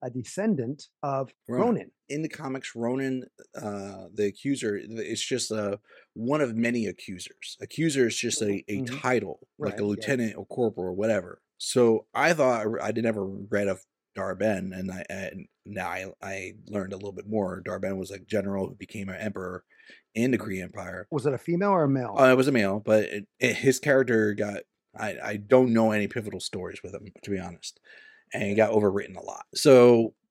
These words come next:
Speaker 2: not that important of a character. The, the other things that were important weren't with Dar-Benn. Um, Ronin and Accu-, Accusers, I could argue that the weapon maintained some of the power, like,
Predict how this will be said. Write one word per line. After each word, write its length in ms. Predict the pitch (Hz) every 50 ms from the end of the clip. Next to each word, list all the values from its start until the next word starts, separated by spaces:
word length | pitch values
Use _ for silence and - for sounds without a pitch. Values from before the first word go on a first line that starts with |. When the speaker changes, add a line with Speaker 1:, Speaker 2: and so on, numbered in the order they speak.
| _ _ -
Speaker 2:
not 340 | - 147 127 147 170 202 196
that 120 | 196 196 185
important 360 | 175 156 160 175 180 165 160
of 80 | 120
a 20 | 107
character. 360 | - 165 180 165 - - - _ _ _ _ _ _ _ _ _ -
The, 220 | - 135 131 123
the 240 | 127 135 147 147 - -
other 260 | - 185 202 196 190
things 380 | - 165 160 151 143 135 120
that 160 | - 131 120 113
were 320 | 120 131 170 170 - - - _ _ _ _ _ _ _ _ _ _ -
important 640 | - 110 104 - 120 123 123 127 135 110 82 - _ _ _ _ _ _ _ _ _ _ _ _ _ -
weren't 560 | - 98 98 101 117 123 147 160 147 107 107
with 220 | 117 131 139 120 104
Dar-Benn. 520 | 113 127 127 110 101 120 160 160 107 - - _ _ _ _ _ - -
Um, 400 | 110 107 107 107 104 107 110 104 -
Ronin 460 | - 110 110 123 143 190 214 196 196 180
and 80 | 156
Accu-, 240 | - - - 156 -
Accusers, 520 | - - - - 170 165 143 139 127 - - -
I 120 | - 147 165
could 140 | - 156 123 -
argue 540 | 117 117 120 123 113 110 107 104 101 98 101 110
that 240 | 110 107 101 98
the 80 | - 104
weapon 520 | 98 107 113 117 113 - 113 110 107 107 - - - - - _ -
maintained 680 | - 117 113 113 110 101 - - 123 113 107 110 104 101
some 340 | - - - - - 110 110
of 60 | 110
the 80 | 107 92
power, 400 | - - - 110 104 101 101 101
like, 160 | 98 92 98